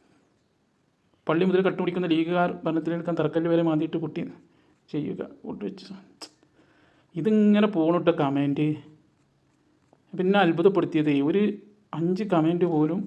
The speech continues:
ഇവർക്ക് അനുകൂലമായിട്ട് ഞാൻ ഇതുവരെ കണ്ടില്ല. എത്ര മിനിറ്റായി ഞാനിപ്പോൾ ഈ കമന്റ് വായിക്കുന്നു. ആദ്യം കുടുംബത്തിന് ദീൻ പഠിപ്പിക്കുക, എന്നിട്ടാണ് നാട്ടുകാരെ ദീൻ പഠിപ്പിക്കൽ.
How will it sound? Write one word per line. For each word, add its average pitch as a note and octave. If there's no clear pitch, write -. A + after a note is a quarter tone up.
ഇവർക്ക് D#3+
അനുകൂലമായിട്ട് E3
ഞാൻ D#3
ഇതുവരെ D3+
കണ്ടില്ല. C3+
എത്ര F3
മിനിറ്റായി E3
ഞാനിപ്പോൾ E3
ഈ E3
കമന്റ് D3
വായിക്കുന്നു. D3+
ആദ്യം F3+
കുടുംബത്തിന് E3+
ദീൻ E3+
പഠിപ്പിക്കുക, D3+
എന്നിട്ടാണ് D#3+
നാട്ടുകാരെ D#3+
ദീൻ D#3
പഠിപ്പിക്കൽ. C#3